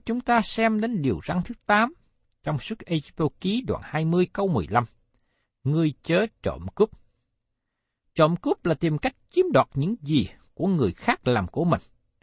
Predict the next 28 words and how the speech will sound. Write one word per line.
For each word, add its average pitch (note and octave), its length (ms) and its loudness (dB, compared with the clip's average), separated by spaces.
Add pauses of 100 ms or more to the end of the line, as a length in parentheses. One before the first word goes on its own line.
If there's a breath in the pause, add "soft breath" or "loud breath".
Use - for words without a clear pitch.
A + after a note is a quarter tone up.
(640)
Ba F3+ 180 2
điều B2 220 0
này G#2+ 260 -2 (360)
thường G#2+ 240 0
hay F3+ 280 -2
vi G#3+ 140 0
phạm F3 380 0
chung F3 200 2
với G#3 100 2
nhau, F#3+ 240 0 (640)
chẳng A#2+ 180 -6
hạn G#2+ 300 -4
như F#3 200 0
giết F#3+ 280 -4
người, D#3 300 4 (360)
đoạt F#2+ 280 -4 (120)
vợ F2 300 -4
người G#2 200 -4
khác. - 180 0 (1400)
Điều C3+ 200 2 (140)
răn C3 200 0
thứ E3+ 100 -4 (100)
chín F#3+ 180 0 (520)
trong A2 180 -4
sách - 260 -10
Ê-díp-tô D3+ 480 -2
ký G#3+ 220 -2
đoạn F#2+ 400 0